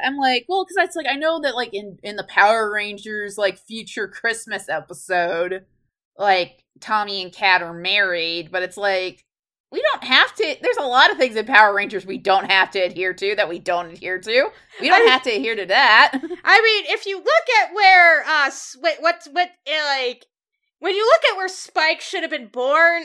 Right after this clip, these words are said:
Speaker 2: on the Power Ranger timeline, that was when Skull was either invisible or a monkey.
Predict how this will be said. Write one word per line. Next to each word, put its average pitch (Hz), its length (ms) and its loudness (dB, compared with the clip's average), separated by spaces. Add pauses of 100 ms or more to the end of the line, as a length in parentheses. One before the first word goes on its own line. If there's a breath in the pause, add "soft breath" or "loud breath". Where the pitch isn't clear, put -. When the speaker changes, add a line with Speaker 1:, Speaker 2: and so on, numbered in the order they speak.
Speaker 2:
on 277 140 -4
the 269 60 -6
Power 302 320 2
Ranger 269 220 -6
timeline, 302 680 -2 (300 soft breath)
that 523 200 6
was 587 220 2
when 466 220 -2
Skull 403 640 6
was 403 180 0
either 359 440 -2
invisible 381 680 0
or 349 240 8
a 285 40 -4
monkey. 247 840 -2